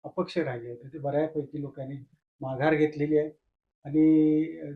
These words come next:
दि-, शिंदे साहेबांनी देखील त्यासाठी त्यांना बोलवून समजूत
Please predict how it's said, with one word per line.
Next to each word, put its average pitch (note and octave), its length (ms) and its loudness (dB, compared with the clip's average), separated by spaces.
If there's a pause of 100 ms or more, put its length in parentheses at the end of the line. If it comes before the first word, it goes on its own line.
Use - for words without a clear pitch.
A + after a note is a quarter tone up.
(120)
दि-, D#3 280 -4
शिंदे D#3 320 0
साहेबांनी D3+ 440 2
देखील D3 360 -4
त्यासाठी C#3 640 -12 (360)
त्यांना C#3 320 -8 (160)
बोलवून C#3 400 -4 (440)
समजूत D3 300 -2